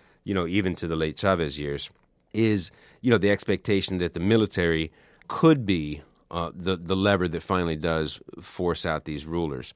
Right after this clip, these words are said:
because the opposition has been browbeaten and jailed and is divided. You know, even though it had won some assembly elections that were, you know, then rigged by the, by the government,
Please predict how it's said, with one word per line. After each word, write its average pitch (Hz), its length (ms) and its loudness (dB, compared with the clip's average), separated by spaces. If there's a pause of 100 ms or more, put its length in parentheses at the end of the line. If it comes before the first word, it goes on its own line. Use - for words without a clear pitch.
(160)
because 92 220 -4
the 90 100 0
opposition 90 520 0
has 92 300 0
been 80 200 -2
browbeaten 85 680 0
and 78 240 -6
jailed 80 540 -2
and 90 180 -2
is 85 140 -4
divided. 80 640 0 (400)
You 90 100 -4
know, 82 80 -2
even 95 240 2
though 90 180 2
it 82 100 0
had 80 140 -4
won 90 600 0 (400)
some 87 260 -4
assembly 92 460 0
elections 85 560 -4
that 80 140 -8
were, 69 300 -8
you 85 120 -10
know, 69 200 -8
then 76 360 -4
rigged 80 340 -4
by 76 140 -4
the, 76 280 -6
by 78 320 -6
the 73 100 -6
government, 78 460 -2